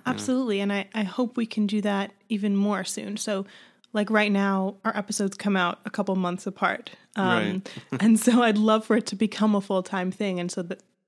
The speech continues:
Speaker 1: that way they can all be employed full-time and be working on this, you know, project together. Uh, that's,
Speaker 2: I
Speaker 1: that's the dream. <laughs>
Speaker 2: I remember, like,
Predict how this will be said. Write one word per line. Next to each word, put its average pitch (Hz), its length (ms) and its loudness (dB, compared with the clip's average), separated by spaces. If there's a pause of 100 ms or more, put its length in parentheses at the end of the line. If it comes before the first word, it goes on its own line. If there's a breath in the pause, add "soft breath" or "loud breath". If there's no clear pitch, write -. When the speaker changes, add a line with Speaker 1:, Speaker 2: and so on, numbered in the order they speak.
Speaker 1:
that 190 160 0
way 196 160 0
they 190 160 0
can 202 220 -2
all 202 200 0
be 214 200 0
employed 226 440 0
full-time 240 640 -4 (380 loud breath)
and 202 160 0
be 208 100 0
working 202 380 -4
on 202 160 2
this, - 460 -4 (260)
you 214 100 0
know, 202 320 -2
project 196 460 -6
together. 202 500 -6 (560 loud breath)
Uh, - 80 -10 (220)
that's, 208 240 -6
Speaker 2:
I - 20 -20 (100)
Speaker 1:
that's 196 200 -10
the 208 80 -6
dream. 196 340 -4 (180)
<laughs> - 440 -18
Speaker 2:
I - 60 -10
remember, 143 280 2
like, 107 340 0